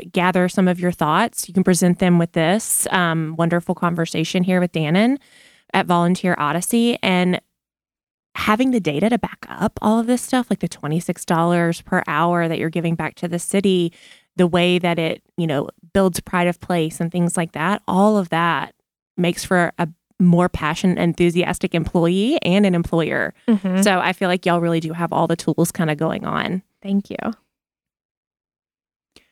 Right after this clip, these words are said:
Speaker 1: So something we like to do here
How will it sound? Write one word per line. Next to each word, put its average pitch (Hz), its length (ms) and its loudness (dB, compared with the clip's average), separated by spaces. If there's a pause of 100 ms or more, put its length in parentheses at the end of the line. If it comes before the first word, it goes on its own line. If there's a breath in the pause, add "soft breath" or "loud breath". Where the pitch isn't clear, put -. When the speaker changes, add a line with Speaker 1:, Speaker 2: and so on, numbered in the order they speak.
(320 soft breath)
Speaker 1:
So 240 380 4
something 277 400 2
we 285 140 2
like 226 200 2
to 277 120 -4
do 262 160 0
here 180 600 0